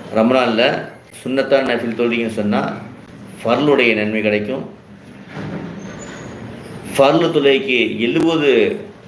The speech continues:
ஃபர்லுடைய நன்மை கிடைக்கும். ஆகவே, அது மாதிரி திக்ர் செய்வது, ஸலவாத் ஓதுவது, இதெல்லாம் அதிகமான நன்மை தரக்கூடியது. அது மாதிரி ஸ்பெஷலாக உங்களுக்கு இரவு தொழுகை, "மன் காம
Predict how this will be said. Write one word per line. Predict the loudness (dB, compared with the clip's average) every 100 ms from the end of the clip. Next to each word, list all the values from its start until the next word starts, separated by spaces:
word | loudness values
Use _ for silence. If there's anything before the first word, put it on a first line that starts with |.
| -8
ஃபர்லுடைய | -4 0 0
நன்மை | 0 -2 0
கிடைக்கும். | 2 0 -2 -4 -8 -14 -20 -18
ஆகவே, | -10 -2 2 2 -2 -6
அது | -2
மாதிரி | 0 0 0 -2
திக்ர் | -2
செய்வது, | -2 0 2 2 -2 -6 -12 -18 -20 -14 -2
ஸலவாத் | 4 4 4
ஓதுவது, | 2 0 0 0 -2 -8 -14
இதெல்லாம் | -8 -6 -2 -2 -2
அதிகமான | 0 2 2
நன்மை | 2 0
தரக்கூடியது. | 0 0 0 -4 -4 -8 -16 -20 -20 -20 -20 -20 -20 -20 -18 -18 -16 -16 -4
அது | 2 4
மாதிரி | 6 4 2
ஸ்பெஷலாக | 0 -2 -2 2 2 2
உங்களுக்கு | 0 0 -2 -2 -4 -4 -10
இரவு | -2 0 2 0
தொழுகை, | 0 -2 -2 -6 -10 -16 -20 -20 -20 -20 -20 -20 -20 -20 -20 -16 -2
"மன் | 2 2 2
காம | 4 4 2 0